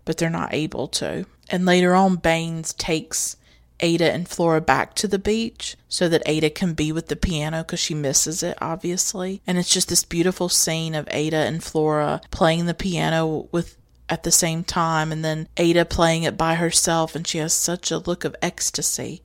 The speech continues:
on her face while she plays it. Just,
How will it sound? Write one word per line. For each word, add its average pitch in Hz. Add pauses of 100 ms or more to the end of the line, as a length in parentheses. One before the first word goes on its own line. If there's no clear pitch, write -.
on 185
her 175
face 147
while 143
she -
plays 139
it. -
Just, -